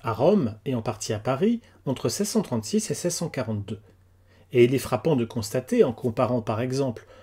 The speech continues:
le sacrement de l'Eucharistie et le sacrement de l'ordination, deux tableaux peints à peu près au même moment, les choix plastiques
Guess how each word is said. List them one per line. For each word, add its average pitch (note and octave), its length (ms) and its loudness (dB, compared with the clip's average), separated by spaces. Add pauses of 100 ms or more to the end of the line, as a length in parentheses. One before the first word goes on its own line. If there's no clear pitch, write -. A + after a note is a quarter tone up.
(120)
le A#2+ 120 -4
sacrement C#3 540 0
de B2 80 2
l'Eucharistie A#2 640 -4
et A2+ 40 -2
le G#2 100 -4
sacrement C3+ 580 -2
de A#2 80 -2
l'ordination, G#2+ 680 -2 (1000)
deux A#2+ 260 2
tableaux B2 320 2
peints C3 280 0
à G2+ 80 -6
peu A2+ 100 -10
près - 180 -6
au A2+ 60 -2
même G#2+ 160 0
moment, F#3+ 400 2 (420)
les C3+ 120 -2
choix G#3 300 4
plastiques A#3 640 -2